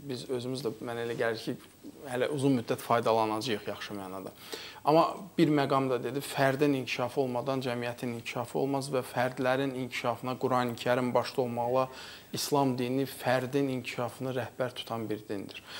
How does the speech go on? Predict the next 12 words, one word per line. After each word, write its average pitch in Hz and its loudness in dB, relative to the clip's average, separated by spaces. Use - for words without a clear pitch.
Amma 165 8
bu 202 12
inkişafın 147 2
istiqamətləri 117 2
olmalıdır. - -2
Yəni, 131 -2
bir 143 2
insan, 123 -2
bir 120 -4
müsəlman 120 -4
olaraq, 113 2
e, - -2